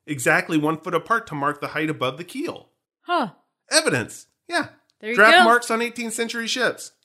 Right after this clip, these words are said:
Speaker 1: Now we can all sleep a little bit easier tonight 'cause the mystery is solved. There you go.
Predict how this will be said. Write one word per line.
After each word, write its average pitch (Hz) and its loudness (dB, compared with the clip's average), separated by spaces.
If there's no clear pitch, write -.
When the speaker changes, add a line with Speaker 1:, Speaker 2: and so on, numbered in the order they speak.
Speaker 1:
Now 135 -2
we 175 -2
can 175 -10
all 180 -4
sleep 190 -10
a 180 -10
little 196 -6
bit 202 -4
easier 156 -8
tonight 104 -14
'cause 120 -16
the 117 -10
mystery 135 -10
is 131 -14
solved. 73 -14
There 170 -10
you 185 -10
go. 170 -8